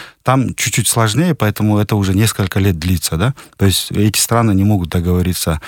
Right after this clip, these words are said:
э, прийти к единому, да, там в-, каждый хочет там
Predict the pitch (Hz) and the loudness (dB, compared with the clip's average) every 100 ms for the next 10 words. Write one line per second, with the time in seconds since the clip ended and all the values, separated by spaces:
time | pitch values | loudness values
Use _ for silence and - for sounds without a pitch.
0 | - - - - 90 80 110 - 120 - | -16 -20 -20 0 2 4 2 2 -2 0
1 | 98 90 92 98 98 90 82 87 - 95 | 2 4 4 4 2 2 2 0 0 0
2 | 78 - - _ - 120 113 101 - 117 | 0 -8 -20 _ -2 0 0 -2 -2 -2
3 | - - 87 | -2 0 -2